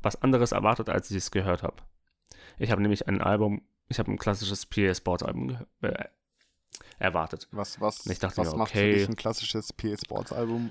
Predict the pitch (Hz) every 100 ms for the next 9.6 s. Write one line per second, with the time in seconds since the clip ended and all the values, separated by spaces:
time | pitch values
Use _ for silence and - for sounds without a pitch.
0 | - 113 120 - 113 110 110 104 113 120
1 | 113 110 120 113 117 107 110 117 113 -
2 | _ _ 110 113 110 107 104 - - -
3 | _ - - 107 107 - - 151 _ 104
4 | 117 143 - - - _ _ _ - 98
5 | 101 104 101 101 - - - - _ _
6 | _ - 110 113 101 104 107 107 98 -
7 | - 113 117 113 117 117 113 110 120 120
8 | 120 117 104 101 98 - 92 95 101 90
9 | 82 80 107 139 -